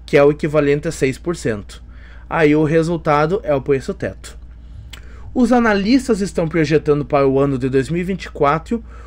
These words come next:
o total de uma distribuição de um real e noventa e nove centavos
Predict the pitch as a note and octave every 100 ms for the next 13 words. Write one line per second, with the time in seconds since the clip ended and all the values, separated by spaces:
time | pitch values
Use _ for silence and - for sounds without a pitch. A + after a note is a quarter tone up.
0 | - - G#3+ G#3+ F#3+ - - G#3 A#3+ A#3
1 | E3+ F#3 F#3 D#3+ A3 A3+ - F3+ F3 D#3
2 | F#3 F#3 F3 F3 - G#3+ B3+ F#3 F#3 E3
3 | F3 F3+ E3 D3 F#3+ F#3+ D#3+ D3+ - D3+
4 | C3 C3 D3+ E3+ -